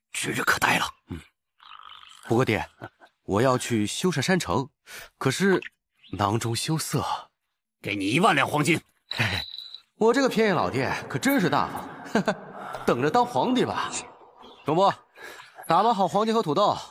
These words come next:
Speaker 2: 我们出发去山城。
Speaker 1: 是。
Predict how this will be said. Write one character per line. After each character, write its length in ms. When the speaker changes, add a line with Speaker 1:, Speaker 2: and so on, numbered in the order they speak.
Speaker 2:
我 120
们 140
出 180
发 140
去 140
山 100
城。 160
Speaker 1:
是。 220